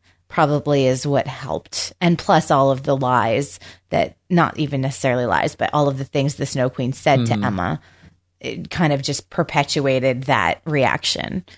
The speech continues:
Speaker 1: And it was very motherly. It was like when your kid does something intentionally that you've told them not to do, that's the voice you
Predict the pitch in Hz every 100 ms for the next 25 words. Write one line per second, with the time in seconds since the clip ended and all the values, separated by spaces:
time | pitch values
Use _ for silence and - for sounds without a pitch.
0 | _ _ - 196 185 190 156 170 170 147
1 | 143 135 135 135 131 - 147 - 147 143
2 | 139 - - _ _ _ _ _ - 165
3 | 151 135 139 - 170 151 151 151 147 156
4 | 143 - 143 139 - 143 139 - 202 -
5 | 147 135 139 135 139 147 147 - 170 143
6 | 139 147 120 - - 120 - - 180 -
7 | 131 - - 139 139 - -